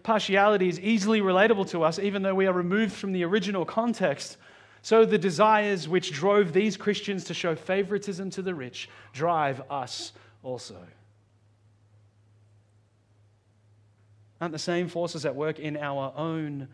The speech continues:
minds as we pigeonhole people?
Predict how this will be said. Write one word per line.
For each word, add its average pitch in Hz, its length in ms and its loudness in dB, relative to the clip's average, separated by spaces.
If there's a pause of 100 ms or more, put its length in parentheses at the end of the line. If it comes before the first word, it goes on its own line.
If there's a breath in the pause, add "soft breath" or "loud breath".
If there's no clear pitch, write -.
(140 soft breath)
minds 127 720 -10 (1000)
as 127 140 -10
we 139 200 -4
pigeonhole 123 500 -10
people? 113 380 -16